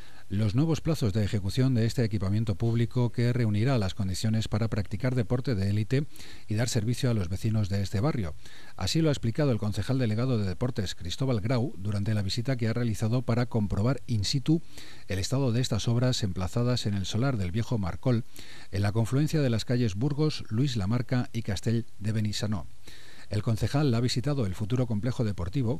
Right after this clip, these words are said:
cuyas obras se financian a cargo del Plan Confianza de la Generalitat, acompañado del director general de deportes de esta administración, Mateo Castellá,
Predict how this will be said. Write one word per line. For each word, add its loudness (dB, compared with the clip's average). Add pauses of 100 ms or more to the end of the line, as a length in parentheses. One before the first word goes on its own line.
cuyas 2
obras 0
se -2
financian 2
a 0
cargo 0
del 2
Plan 0
Confianza 0
de 2
la 0
Generalitat, -2 (520)
acompañado 0
del 2
director -2
general 2
de 0
deportes -2
de 0
esta -2
administración, -2
Mateo 0
Castellá, -2